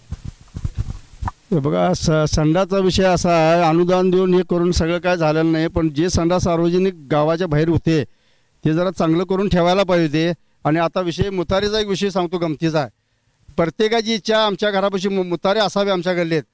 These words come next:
पण असं जर तुम्ही इशीतनं बघत तर स-, आमच्या खाली नदीविषयीपर्यंत आला तर प्रत्येक, "माझ्या घरापाशी नको, तू पुढं ठेव," असं करत मुतारी गेली गावाच्या बाहेर. ते लोक ते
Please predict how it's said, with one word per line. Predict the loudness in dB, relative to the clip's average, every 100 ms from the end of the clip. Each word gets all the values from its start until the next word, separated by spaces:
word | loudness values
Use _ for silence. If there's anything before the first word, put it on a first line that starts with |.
| _ -6
पण | -2
असं | 0 -2 -4
जर | -4
तुम्ही | -4 -2 -2
इशीतनं | 0 -2 -4 -4
बघत | -4 -2 -2
तर | -2 -2 -4
स-, | -2
आमच्या | -2 -2 -4
खाली | -2 0 0
नदीविषयीपर्यंत | -2 -4 -2 -2 0 -2 0
आला | 0 0 -4 _ _
तर | -6
प्रत्येक, | -2 -4 -2 -2
"माझ्या | 0 0
घरापाशी | -2 -2 -2 -4
नको, | -4 -2 -4
तू | -6
पुढं | -2 0
ठेव," | 0 -2 -4 _ _ _ _ _
असं | -2 -2
करत | 0 0 -2 -2 -2
मुतारी | -2 -2 -2
गेली | -2 0
गावाच्या | 0 0 0 -2
बाहेर. | -6 -10 -14 _ _ _ _ -2
ते | 2 2
लोक | 2 -2 -2
ते | -4 -2